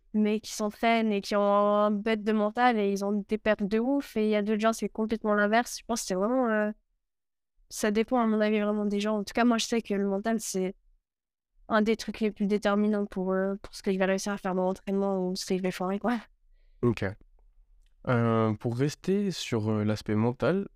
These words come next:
Speaker 2: au niveau de la visualisation, euh, j'y vais, bah, je viens de sortir d'un, d'un podcast, là, il y a deux jours sur la visualisation, justement. Et, euh,
Speaker 1: Ça va être stylé.
Speaker 2: Ouais, c'est,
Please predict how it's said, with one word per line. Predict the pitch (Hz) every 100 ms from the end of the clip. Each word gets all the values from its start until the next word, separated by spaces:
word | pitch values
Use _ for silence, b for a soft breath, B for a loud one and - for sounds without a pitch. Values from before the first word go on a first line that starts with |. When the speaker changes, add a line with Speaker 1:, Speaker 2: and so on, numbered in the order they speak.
| _
Speaker 2:
au | -
niveau | 127 135 196
de | 156
la | 117
visualisation, | 120 151 151 143 127 117 110 - 151 208 _ _ _ -
euh, | 107 107 104 -
j'y | 107 110
vais, | 139
bah, | - 107
je | 107 107
viens | 110
de | 139
sortir | 131 127 - 131
d'un, | 107 104 101
d'un | - - 107
podcast, | 117 113 120 120
là, | 107
il |
y | 101
a |
deux | 107 120
jours | 131 127
sur | - 156
la | 127
visualisation, | 120 117 117 113 113 - 147
justement. | 120 - 107 107 - _ _ _ _ _ _ _ -
Et, | 120
euh, | 117
Speaker 1:
Ça | 107
va | 196
être | 190
stylé. | - - 214 - _ _ _ _ -
Speaker 2:
Ouais, | 113 107
c'est, | -